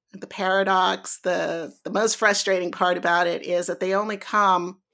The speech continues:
through experience. And I think that just goes back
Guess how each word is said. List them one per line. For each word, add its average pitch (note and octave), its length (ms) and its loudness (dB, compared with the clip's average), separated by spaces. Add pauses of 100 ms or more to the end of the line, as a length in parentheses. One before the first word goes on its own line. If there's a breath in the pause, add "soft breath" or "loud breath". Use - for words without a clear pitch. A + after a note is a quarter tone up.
through G3 200 4
experience. F3+ 1160 -2
And F3 540 0 (100)
I F3 120 0
think - 340 -6
that E3+ 220 0
just - 280 -4
goes E3+ 280 -4
back F3 420 -2